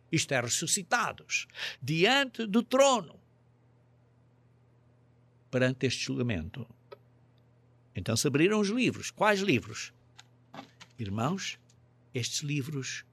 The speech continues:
que se chama a Bíblia. Eles vão ser abertos e vão entender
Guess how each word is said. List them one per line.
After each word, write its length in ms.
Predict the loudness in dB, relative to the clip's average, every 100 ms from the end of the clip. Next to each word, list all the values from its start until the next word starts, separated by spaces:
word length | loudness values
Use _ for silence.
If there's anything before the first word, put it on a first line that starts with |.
| _
que 60 | -8
se 60 |
chama 440 | -4 -2 -2 -2 -6 -14 _ -10
a 40 | -8 -2
Bíblia. 580 | -2 -2 -8 -10 -12 -14 _ _ _ _ _ _ _ _ _ _ _ _ _
Eles 300 | 0 0 0
vão 360 | 0 2 2 -2 _ _ _ _ _ _
ser 280 | -6 -2 -2
abertos 720 | -4 0 0 0 -4 -10 -10 -16 -4
e 120 | -2
vão 260 | 2 4 4
entender 1120 | 2 2 2 2 -2 0 4 4 2 0